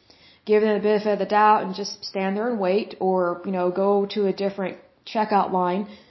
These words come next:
you know, to be rung up and get out of there quickly. But it's one of those things that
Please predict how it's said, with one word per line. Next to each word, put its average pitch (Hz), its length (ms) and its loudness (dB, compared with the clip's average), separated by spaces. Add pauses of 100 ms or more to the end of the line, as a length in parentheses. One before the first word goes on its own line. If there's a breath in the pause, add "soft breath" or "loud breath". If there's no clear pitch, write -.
(240 loud breath)
you 208 100 -2
know, 196 300 4
to 190 100 -4
be 190 180 -2
rung 190 260 4
up 202 160 2
and 196 100 0
get 185 100 0
out 190 180 2
of 185 40 0
there 180 180 -2
quickly. 196 520 -6
But 185 300 -4 (400 loud breath)
it's 196 120 -4
one 254 120 2
of 247 60 6
those 247 100 -4
things 226 260 0
that 202 440 0